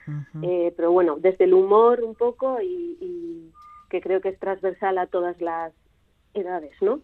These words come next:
Speaker 1: Sí,
Speaker 2: Eh,
Speaker 1: sí.
Speaker 2: nuestra intención ha sido, pues, llamar la atención, que la información se recuerde,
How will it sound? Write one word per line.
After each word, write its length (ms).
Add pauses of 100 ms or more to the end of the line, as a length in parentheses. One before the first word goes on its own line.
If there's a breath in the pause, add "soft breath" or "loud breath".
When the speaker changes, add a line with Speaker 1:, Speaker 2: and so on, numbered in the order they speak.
(360 loud breath)
Speaker 1:
Sí, 140
Speaker 2:
Eh, 160
Speaker 1:
sí. 100
Speaker 2:
nuestra 260
intención 540
ha 100
sido, 260
pues, 160
llamar 320
la 100
atención, 580
que 140
la 80
información 560
se 100
recuerde, 680